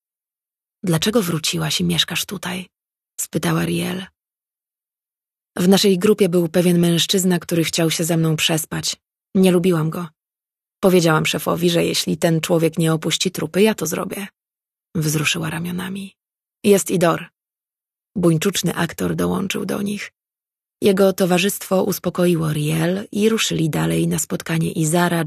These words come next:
Jonar i Erreka. Izare uśmiechnął się szeroko na jej widok i na powitanie ucałował w policzek, przez co ze szczęścia przez chwilę nie potrafiła się odezwać. Pozostali pochwalili jej kostium.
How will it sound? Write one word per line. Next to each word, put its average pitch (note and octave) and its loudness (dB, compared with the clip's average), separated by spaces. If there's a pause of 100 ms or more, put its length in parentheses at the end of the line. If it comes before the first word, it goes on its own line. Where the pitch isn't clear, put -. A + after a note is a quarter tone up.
Jonar D#3 0
i E3 -2
Erreka. D#3+ -6 (1000)
Izare E3 4
uśmiechnął D#3 -2
się D#3+ -2
szeroko D#3+ 0
na D#3 0
jej D3+ 0
widok D#3+ -2 (480)
i F3+ 4
na F3+ 4
powitanie F3+ 0
ucałował E3+ 0
w - -14
policzek, E3+ -2 (420)
przez - 2
co F3+ -2
ze D#3 0
szczęścia G3+ 0
przez - -2
chwilę D#3+ 0
nie E3 2
potrafiła E3+ -4
się - -4
odezwać. D3+ -6 (640)
Pozostali F#3 0
pochwalili F#3 -2
jej E3 0
kostium. G3 -8